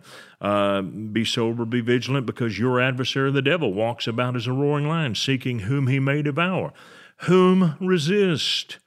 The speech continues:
Steadfast in the faith. Again, you is the understood subject of the sentence.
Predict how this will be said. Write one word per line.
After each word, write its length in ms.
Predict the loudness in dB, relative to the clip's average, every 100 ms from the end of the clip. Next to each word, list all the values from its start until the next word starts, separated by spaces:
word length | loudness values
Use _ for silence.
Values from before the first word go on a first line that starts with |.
| _ _ -20 -8
Steadfast 680 | -4 0 0 0 -2 -2 -2
in 140 | -2
the 60 | -2
faith. 340 | -2 -4 -4
Again, 580 | -6 -4 -2 0 -2 -4 -8
you 540 | -6 -4 -2 -2 -2 -6 -16 -20 -4
is 200 | -2 0
the 160 | 0
understood 540 | 0 0 -2 -2 -4 -2
subject 500 | -2 0 -2 -4 -4
of 80 | -4
the 100 | -4
sentence. 640 | -4 -4 -6 -8 -10